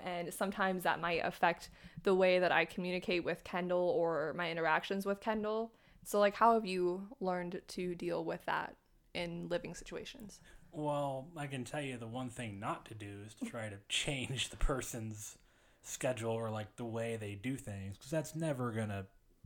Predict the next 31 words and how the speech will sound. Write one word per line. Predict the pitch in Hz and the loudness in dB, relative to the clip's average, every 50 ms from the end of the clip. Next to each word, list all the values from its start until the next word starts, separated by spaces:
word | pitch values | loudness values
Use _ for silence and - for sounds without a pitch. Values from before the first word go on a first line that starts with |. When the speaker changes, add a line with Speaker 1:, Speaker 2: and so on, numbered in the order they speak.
| - - | -16 -8
Speaker 2:
go | 127 - 120 127 123 | -4 0 0 2 2
well | 117 107 101 101 98 95 98 | 0 0 0 0 -2 -4 -6
for | - - - 101 98 95 - | -8 -10 -10 -10 -10 -10 -10
<laughs> | - | -8
anybody | 151 147 - - 143 127 - - - 156 131 123 - - | -4 0 2 4 12 12 12 12 12 12 8 0 -2 -2
involved. | 160 127 107 98 117 120 131 123 107 95 131 185 | -2 -4 -4 -4 -4 -4 -2 -2 -4 -4 -6 -10
Speaker 1:
Right. | - 98 - - - - - - - - | -14 -16 -18 -20 -20 -20 -20 -20 -18 -8
Speaker 2:
Again, | - 147 139 127 151 170 165 135 120 | -6 -6 -4 -2 -2 -2 -2 -2 -4
it | 123 127 | -8 -8
comes | - 139 135 131 117 | -8 -8 -8 -8 -6
back | 117 127 120 113 101 - | -6 -6 -6 -6 -8 -8
to | - 123 110 107 - - | -8 -10 -10 -10 -10 -10
letting | 123 117 117 117 113 117 | -8 -8 -6 -6 -6 -6
them | 110 110 110 | -6 -6 -6
be | 117 123 120 | -6 -8 -8
their | 110 107 107 | -8 -8 -8
own | 110 110 101 | -8 -8 -4
person, | 101 - 135 139 131 - - 101 | -2 -2 -2 -2 -2 -6 -10 -12
and | 92 92 92 95 101 104 104 | -12 -12 -12 -14 -14 -12 -14
I | 110 | -14
think | - - 110 104 104 | -12 -12 -12 -12 -12
that's | 104 101 104 - - | -12 -12 -12 -12 -12
something | - 110 104 101 104 104 | -12 -10 -10 -10 -10 -10
that | 101 95 101 | -12 -12 -12
gets | 110 101 - - - - - | -12 -14 -14 -16 -16 -16 -14
missed | 120 117 113 110 107 107 - - - - - | -12 -10 -8 -6 -8 -8 -8 -12 -14 -14 -14
a | 101 | -14
lot | 98 98 95 95 95 95 92 95 95 - - | -12 -12 -12 -10 -10 -8 -10 -10 -10 -12 -14
in | 117 104 98 95 104 - _ _ _ _ _ _ _ _ _ _ _ - | -14 -14 -12 -14 -16 -16 _ _ _ _ _ _ _ _ _ _ _ -8
other | 135 131 123 120 110 | -6 -4 -4 -6 -6
people's | - 120 113 110 - 113 110 110 110 - | -8 -10 -10 -10 -10 -12 -12 -12 -12 -14